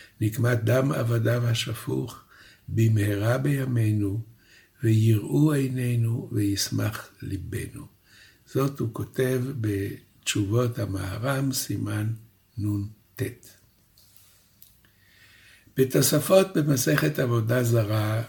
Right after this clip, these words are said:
דף י"ח עמוד א', מובא בשם רבנו תם. מצווה לחבול בעצמו,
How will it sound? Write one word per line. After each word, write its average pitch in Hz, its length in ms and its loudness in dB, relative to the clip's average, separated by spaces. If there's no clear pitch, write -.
דף 117 260 -2
י"ח 117 280 -2
עמוד 104 340 -4
א', 104 300 -2
מובא 110 400 0
בשם 110 580 0
רבנו 101 520 -4
תם. - 320 -10
מצווה 143 800 4
לחבול 131 920 4
בעצמו, 143 920 0